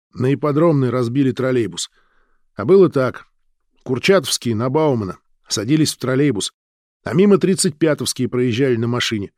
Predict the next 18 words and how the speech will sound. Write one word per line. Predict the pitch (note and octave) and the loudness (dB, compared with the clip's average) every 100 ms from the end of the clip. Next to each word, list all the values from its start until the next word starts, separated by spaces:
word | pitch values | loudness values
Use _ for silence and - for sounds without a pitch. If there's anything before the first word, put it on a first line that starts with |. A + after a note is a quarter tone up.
| _ _ _ _ | _ _ _ _
Увидели | - G#2 F3+ F3+ E3+ | -8 0 2 4 4
их, | C#3+ - - _ _ | 4 0 -16 _ _
потом | - G#2+ D3 | -14 -6 -6
к | C3+ | -2
нам | E3 D3+ | -2 0
приехали | C3+ C#3 - G2+ | 0 0 -2 -4
и | G#2+ | -4
рассказали | A2+ - A#2+ D3 C#3 | -6 -6 -2 0 0
всё. | - - _ _ _ _ _ _ - | -2 -6 _ _ _ _ _ _ -8
Наши | D#3+ D#3 | -4 -4
побежали | - C#3 C#3+ D#3 E3+ | -2 0 2 4 2
быстренько | C#3 D3 - B2 A2 | 4 2 2 -4 -2
и | A2+ | -2
уже | C#3+ E3 E3+ | 0 2 0
на | D#3 C#3+ | 0 0
ипподроме | C3+ B2+ D3+ C#3 | -2 -4 -2 -2
стали | - C3 A2+ | -2 -4 -4
ждать. | F#2 F#2 F2 | -4 -8 -12